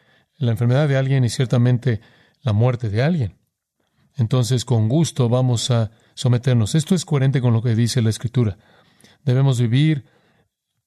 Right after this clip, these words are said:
vidas quieta y reposadamente en la sociedad en la que vivimos. No nos rebelamos,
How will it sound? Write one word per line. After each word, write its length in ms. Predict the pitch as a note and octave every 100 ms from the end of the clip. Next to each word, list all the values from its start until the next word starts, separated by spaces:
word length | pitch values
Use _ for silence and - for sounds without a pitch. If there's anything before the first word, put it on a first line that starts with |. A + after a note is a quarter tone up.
| _ -
vidas 580 | C3 C3+ C3 A#2+ - _ _ _
quieta 300 | C3 C3 C3+
y 20 |
reposadamente 1000 | A2+ A2 A2+ - B2 A2 A#2+ A#2 B2 - _ _ _ _
en 140 | B2+
la 60 | A#2
sociedad 640 | A#2+ G#2+ A2+ B2+ C3 - _
en 240 | A#2 A2+
la 180 | A2+ A#2+
que 140 | B2+ A2
vivimos. 680 | G#2 A2 G2 E2 - - _ _ _ _ _ _ _ _ -
No 220 | G#2+ A#2
nos 160 | D3 D3+
rebelamos, 840 | C#3 B2 B2 C3 B2+ B2+ - -